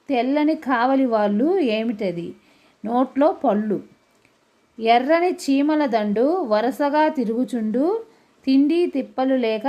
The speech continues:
తిరుగాడుచుండు ఏమిటది? రైలు. ఎర్రని పండు మీద ఈగైనా వాలదు.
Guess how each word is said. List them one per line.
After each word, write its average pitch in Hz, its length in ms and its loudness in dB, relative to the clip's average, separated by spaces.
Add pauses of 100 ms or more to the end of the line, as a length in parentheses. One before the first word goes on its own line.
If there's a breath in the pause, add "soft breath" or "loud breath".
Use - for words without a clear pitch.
తిరుగాడుచుండు 254 1080 0
ఏమిటది? 208 720 -4 (640)
రైలు. 208 480 0 (1080 soft breath)
ఎర్రని 262 480 2
పండు 247 340 0
మీద 240 480 0 (240)
ఈగైనా 269 680 2
వాలదు. 202 560 -2